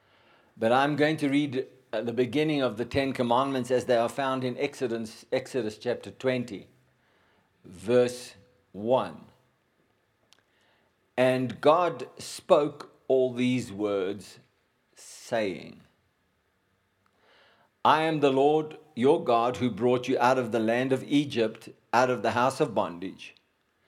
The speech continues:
You shall have no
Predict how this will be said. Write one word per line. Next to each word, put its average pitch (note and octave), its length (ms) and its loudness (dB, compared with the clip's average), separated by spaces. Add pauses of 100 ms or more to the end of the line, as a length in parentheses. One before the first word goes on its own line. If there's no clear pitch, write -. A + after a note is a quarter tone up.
(500)
You C#3+ 380 0
shall F3+ 340 4
have D3+ 480 -2 (140)
no C#3 540 2